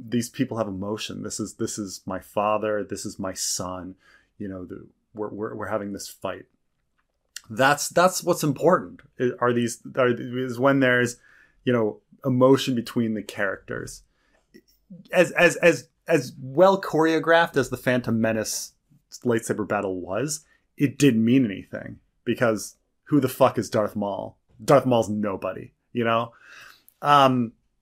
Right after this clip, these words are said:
and so I just didn't think there was anything, like, what were the stakes, you know? Like,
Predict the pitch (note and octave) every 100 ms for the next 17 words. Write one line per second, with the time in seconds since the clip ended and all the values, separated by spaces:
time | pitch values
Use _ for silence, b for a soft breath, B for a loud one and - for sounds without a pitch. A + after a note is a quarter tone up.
0 | _ _ _ D3+ D#3 E3 E3 D#3+ D3 E3
1 | D#3+ D#3+ E3+ D#3+ D#3 D#3+ D#3 D3+ C3+ B2+
2 | C#3 C#3 C#3 C3+ B2+ B2 A2 G#2 _ _
3 | _ _ _ _ A#2+ B2+ D3+ C3+ A#2+ -
4 | - - A2 A#2+ - - - - - C#3
5 | C#3 C#3+ D3+ C#3 A2 -